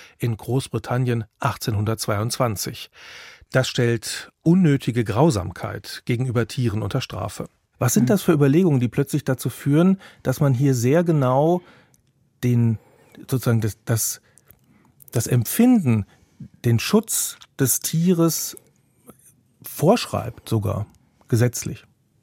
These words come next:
Speaker 2: Was ich sagen kann, ist, dass hier wahrscheinlich zwei Gedanken zusammengehen. Das eine ist ein eher christliches Motiv, Mitgefühl. Das andere ist tatsächlich das, worüber ich eben gesprochen habe, dass nämlich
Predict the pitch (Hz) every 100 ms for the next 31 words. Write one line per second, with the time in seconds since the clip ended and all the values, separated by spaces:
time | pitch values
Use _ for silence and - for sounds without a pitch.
0 | - 131 147 135 139 135 143 143 127 104
1 | 139 - - 123 123 - 131 120 - 120
2 | 123 123 - 117 131 131 113 113 113 -
3 | - 110 107 113 123 110 98 101 - 104
4 | - 127 175 175 139 - 107 117 107 123
5 | 117 - 151 - 147 139 143 151 143 -
6 | 170 - - _ _ _ - - - -
7 | - 143 - 160 - - 143 147 147 _
8 | _ - - - - - - - _ _
9 | - 135 156 160 208 185 185 - _ _
10 | _ 180 - - 160 151 175 - 156 156
11 | 135 - 147 143 143 131 147 170 156 -
12 | - 151 170 123 123 127 139 135 127 139
13 | 135 135 135 131 127 -